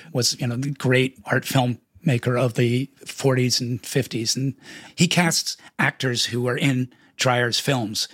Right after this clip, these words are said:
and now they're much older. And if you are familiar with those films, it's especially stirring to see these actors who've been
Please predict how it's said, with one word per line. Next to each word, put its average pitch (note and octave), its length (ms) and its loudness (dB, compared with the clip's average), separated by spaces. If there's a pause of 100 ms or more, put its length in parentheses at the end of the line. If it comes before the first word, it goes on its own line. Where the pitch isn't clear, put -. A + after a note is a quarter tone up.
(160)
and A#2+ 200 0
now B2 300 0
they're A#2+ 240 0
much C3 240 0
older. C3 460 2 (340)
And C3+ 560 0 (140)
if C#3+ 240 0
you C3+ 260 2
are - 20 2
familiar D3+ 360 4
with C#3 80 2
those C3 180 0
films, A#2+ 180 -4
it's D3 140 0
especially C3+ 560 -2
stirring A#2+ 400 0
to A#2 100 -4
see B2+ 200 0
these A#2+ 200 -2
actors A#2+ 380 -6
who've A#2 160 -6
been B2 260 -2